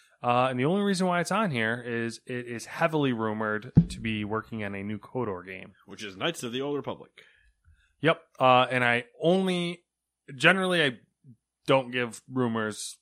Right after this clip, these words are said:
Speaker 1: a ton of validity.
Speaker 2: Okay.
Speaker 1: But it was a Reset Era thread.
Speaker 2: Ooh,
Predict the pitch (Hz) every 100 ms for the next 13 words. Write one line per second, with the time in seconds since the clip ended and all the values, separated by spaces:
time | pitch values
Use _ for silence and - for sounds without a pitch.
0 | _ _ _ _ - 117 - 113 104 95
1 | - - _ _ _ _ _ _ 117 117
2 | 113 98 85 - - _ _ 98 87 85
3 | - _ _ _ 113 127 120 117 - _
4 | _ _ 131 113 107 127 170 170 151 147
5 | 139 - 131 113 113 113 - _ _ _
6 | _ _ _ 113 107 92